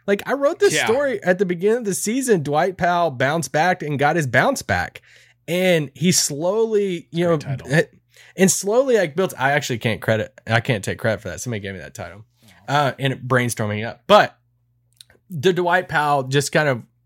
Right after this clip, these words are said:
Speaker 1: where he at, was at, tearing his Achilles and back to where he's at now, I think it's a testament to him because he relies so much of, you know, his athletic ability and playing above the rim.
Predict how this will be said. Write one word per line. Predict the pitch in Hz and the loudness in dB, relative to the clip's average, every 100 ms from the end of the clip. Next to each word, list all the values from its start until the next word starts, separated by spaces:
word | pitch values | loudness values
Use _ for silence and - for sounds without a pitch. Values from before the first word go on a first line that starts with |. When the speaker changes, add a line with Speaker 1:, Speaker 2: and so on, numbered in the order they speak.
| _ _ _ | _ _ _
Speaker 1:
where | 127 151 | 0 2
he | 170 160 | 2 0
at, | 131 120 - - - | 0 -2 -6 -14 -4
was | 135 120 120 | 0 2 4
at, | 123 95 | 2 2
tearing | 151 151 143 | -2 0 0
his | 120 | -2
Achilles | 113 120 110 104 98 | 0 0 2 0 -2
and | 113 113 | -4 -4
back | 107 120 131 | 2 2 2
to | 131 | -2
where | 123 | 0
he's | 117 110 | 2 2
at | 101 104 | 2 2
now, | 104 104 92 87 _ _ _ _ | 2 2 0 -8 _ _ _ _
I | 175 | -2
think | 302 320 | 0 -2
it's | |
a | 147 | -2
testament | - 214 233 156 | 0 0 0 -2
to | 127 | 0
him | 202 | 0
because | 147 143 127 | 0 0 0
he | |
relies | 135 131 123 - | 0 0 0 0
so | 135 | 0
much | 123 113 - | 0 0 -4
of, | 113 110 107 - _ | -2 -2 -2 -10 _
you | 110 117 - 107 | -2 -2 -2 -2
know, | 98 | 0
his | 95 104 | -2 -4
athletic | 104 98 95 95 - | -2 -2 -2 -6 -4
ability | 98 95 92 | -4 -4 -6
and | 90 - | -10 -10
playing | - 92 | -6 -6
above | 90 87 | -6 -8
the | 50 | -10
rim. | 50 | -16